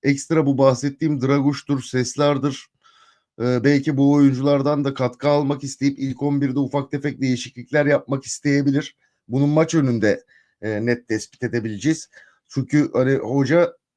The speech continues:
iki haftadır takımın başında bir şeyleri deniyor. İlk hafta, e,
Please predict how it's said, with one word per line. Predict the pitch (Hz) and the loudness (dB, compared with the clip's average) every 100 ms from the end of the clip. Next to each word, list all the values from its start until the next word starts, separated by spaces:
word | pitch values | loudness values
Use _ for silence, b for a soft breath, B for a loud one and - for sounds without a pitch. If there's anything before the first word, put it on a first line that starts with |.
| _ _ _ - | _ _ _ -18
iki | 139 185 | 0 2
haftadır | 175 120 101 - | 2 0 -6 -6
takımın | 107 110 113 | -8 -6 -4
başında | 113 127 196 | -4 -4 -6
bir | 143 | -4
şeyleri | 143 139 143 160 | 0 2 4 2
deniyor. | 123 107 123 175 - b b b - | 2 0 0 -2 -6 b b b -6
İlk | 143 139 | -6 0
hafta, | 151 - 170 170 - _ _ _ _ _ | 0 2 4 4 0 _ _ _ _ _
e, | _ | _